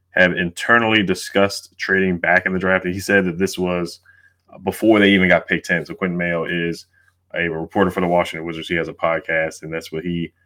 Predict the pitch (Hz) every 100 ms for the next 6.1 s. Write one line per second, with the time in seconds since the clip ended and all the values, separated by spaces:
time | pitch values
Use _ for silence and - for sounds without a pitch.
0 | _ _ - 117 107 98 95 98 92 90
1 | 92 90 90 92 - 90 90 90 - 135
2 | 160 139 110 104 95 80 - 95 - 92
3 | 95 90 - 90 92 85 87 87 85 82
4 | - 87 85 82 82 123 110 101 - 95
5 | 90 87 87 80 - 87 85 80 - 90